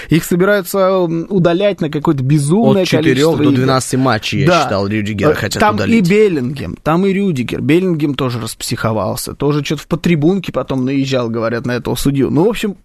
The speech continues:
Speaker 1: п-, класс. Я считаю, классика удалось.
Speaker 2: Да,
Speaker 1: Всех с
Speaker 2: классика
Speaker 1: этим
Speaker 2: реально
Speaker 1: поздравляю.
Speaker 2: удалась.
Speaker 1: Вот, э, даже если бы мадридский Реал бы выиграл, я бы говорил, честно говоря, всё то же самое, потому что классика удалось бы в любом случае.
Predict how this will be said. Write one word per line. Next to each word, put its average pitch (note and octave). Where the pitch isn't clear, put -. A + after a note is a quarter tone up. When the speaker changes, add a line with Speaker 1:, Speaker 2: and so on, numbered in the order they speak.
Speaker 1:
п-, -
класс. C#3+
Я F#3+
считаю, F3
классика -
удалось. D#3+
Speaker 2:
Да, A2+
Speaker 1:
Всех F#2+
с -
Speaker 2:
классика A3+
Speaker 1:
этим A3
Speaker 2:
реально F#3+
Speaker 1:
поздравляю. F3
Speaker 2:
удалась. -
Speaker 1:
Вот, A3
э, F#3
даже G#3+
если G3
бы D3+
мадридский D#3
Реал A2
бы G#2+
выиграл, D#3+
я G3+
бы F3
говорил, G#3
честно C3
говоря, A2+
всё -
то C4
же G#3+
самое, A#2+
потому D3
что -
классика -
удалось F3
бы F3
в C#3
любом E3
случае. -